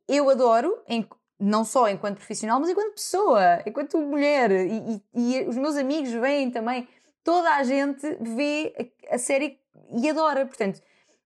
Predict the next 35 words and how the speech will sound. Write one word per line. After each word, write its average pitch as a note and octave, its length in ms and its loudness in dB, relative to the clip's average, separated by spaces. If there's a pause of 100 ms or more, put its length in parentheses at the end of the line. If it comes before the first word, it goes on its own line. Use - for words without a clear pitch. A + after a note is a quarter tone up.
(100)
eu C4+ 140 4
acho C#4+ 140 0
que - 40 -16
tem C#4+ 80 -6
muito D4 180 -6
a - 20 -6
ver C#4 120 -8
com D4 120 -8
isso C#4+ 120 -6
que - 100 -10
estás C#4 120 -4
a C#4+ 60 -6
dizer, C#4 340 -8
que A#3 100 -6
é G3+ 40 2
as G3 80 -2
pessoas - 200 -10
querem C#4+ 240 -4
informação, A#3+ 640 -4
não B3+ 220 -2
tiveram A3+ 640 0 (640)
em A3 180 0
tempo, G#3 540 -2 (220)
não - 80 0
é G4 60 2
em G4 80 0
tempo F4 280 2
útil, F4 180 0
porque - 180 -4
é C4+ 40 2
sempre B3 260 -2
útil, D#3 380 -4
nunca G3+ 200 -2
é G#3 40 2
tarde, D#3+ 320 -4